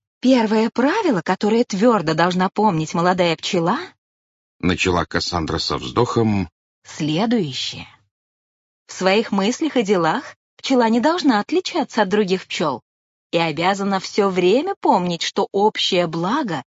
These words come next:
Speaker 1: превыше всего. На этом основано процветание нашего улья и тот порядок, который мы с незапамятных времен признаем правильным.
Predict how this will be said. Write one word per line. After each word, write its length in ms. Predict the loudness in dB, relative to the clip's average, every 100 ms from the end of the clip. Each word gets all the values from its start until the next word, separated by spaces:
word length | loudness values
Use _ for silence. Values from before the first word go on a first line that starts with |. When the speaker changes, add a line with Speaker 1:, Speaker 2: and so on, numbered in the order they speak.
| _
Speaker 1:
превыше 480 | -2 0 0 -4 -4
всего. 440 | -8 -14 -14 -18 -20 _ _ _ _ _ _ -2
На 160 | 0
этом 220 | 0 0
основано 540 | -2 -2 0 2 2 0
процветание 840 | -2 -4 -2 -4 -2 -2 -2 -4
нашего 400 | -4 -6 -8 -6
улья 460 | -4 -4 -6 -12 -18 _ _ _ -6
и 60 | -4
тот 200 | -2 -4 -4
порядок, 540 | -4 -2 -2 -2 -4
который 400 | -6 -4 0 0
мы 160 | -2 -4
с 100 | -4
незапамятных 840 | -4 -4 -2 0 0 -2 -6 -8
времен 360 | -4 -4 -4 -6
признаем 600 | -6 -6 -6 -6 -6 -6
правильным. 680 | -8 -8 -10 -12 -16 -20